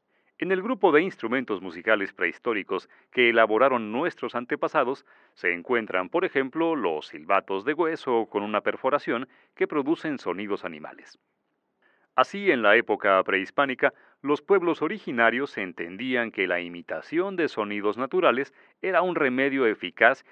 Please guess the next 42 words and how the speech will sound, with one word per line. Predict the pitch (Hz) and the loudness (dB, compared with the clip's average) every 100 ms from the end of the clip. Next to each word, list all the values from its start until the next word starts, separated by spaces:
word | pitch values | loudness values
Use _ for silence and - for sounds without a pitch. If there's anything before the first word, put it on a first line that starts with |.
| _ | _
y | - 90 | -10 -6
un | 135 196 | -4 -4
medio | 175 151 180 175 120 90 | -6 -6 -4 -4 -2 -4
mágico | 80 92 92 107 98 143 | -4 -8 -8 -10 -4 -2
de | 117 | -2
comunicación. | - 127 139 95 120 151 143 247 156 - _ _ _ _ _ _ - | -2 -4 -4 -6 -4 -2 -2 -4 -8 -12 _ _ _ _ _ _ -6
La | 85 | -4
imitación | 95 131 147 139 175 170 | -2 0 2 4 2 0
de | 147 | 0
sonidos | 139 143 165 147 123 | 0 -2 2 2 4
de | |
animales | 131 135 175 175 160 | 2 2 0 0 -2
para | - 135 120 | 2 4 6
la | 117 | 4
cacería | 123 - 170 139 139 _ _ - | 2 -2 -2 -2 -2 _ _ -6
mostró | 104 127 - 196 | -4 -2 -2 -4
que | 180 | -4
se | - | -4
podía | - 107 95 127 120 | -4 -2 -2 -2 -2
influir | 95 85 90 113 139 107 | -4 -6 -6 -4 -2 -2
en | 90 | -4
el | 80 | -4
ambiente | 76 73 98 113 87 | -6 -8 -4 -4 -4
natural | 90 87 165 127 120 | -6 -6 0 2 2
por | - 82 | -2 -8
medio | 82 98 107 92 85 | -6 -2 -2 -2 -4
del | 90 | -6
sonido. | - 175 190 139 - _ _ _ _ _ _ | -8 -8 -6 -8 -10 _ _ _ _ _ _
De | 78 | -8
la | 76 | -6
misma | 107 117 | -6 -4
manera, | 113 139 135 135 - _ _ | -2 2 2 2 -2 _ _
la | 95 | 4
evocación | 107 110 123 131 - 170 | 6 4 0 0 0 -4
ritual | 165 139 123 123 117 | -4 -6 2 4 6
de | 95 | 2
la | 101 | -2
lluvia | 123 98 85 80 | -2 -6 -4 -4
por | 73 80 | -4 -8
medio | 92 104 95 | -2 -2 -2
de | 107 | -4
sonajas | 127 165 131 143 135 | -6 -4 -2 0 -2